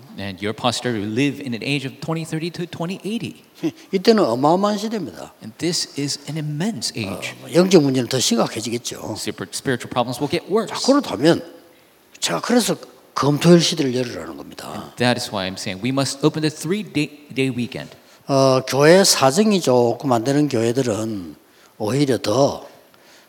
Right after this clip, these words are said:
Speaker 2: 그저 덕평 알에스티씨 이용하세요. 그
Speaker 1: 그렇죠.
Speaker 2: 검토일 시대를 보고 이런 학생들 모아놓고 해야 됩니다.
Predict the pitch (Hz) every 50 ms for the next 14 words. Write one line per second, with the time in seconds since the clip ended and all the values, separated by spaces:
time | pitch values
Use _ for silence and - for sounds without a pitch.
0 | _ _ - - 98 104 110 107 104 101 - _ _ _ _ - 180 175 - -
1 | 214 202 202 170 143 139 147 151 143 - - 196 - - - 160 131 135 143 143
2 | 143 127 110 139 143 120 95 82 78 - - _ _ _ _ _ _ _ _ -
3 | - 139 - 131 139 131 - 170 160 151 160 160 160 156 135 127 131 135 151 143
4 | - - - - _ - 156 160 156 131 - - - - - 196 180 143 123 139
5 | 170 175 151 143 - 220 - 120 92 - - - - - - - 208 240 233 208
6 | 180 131 117 104 92 85 69 -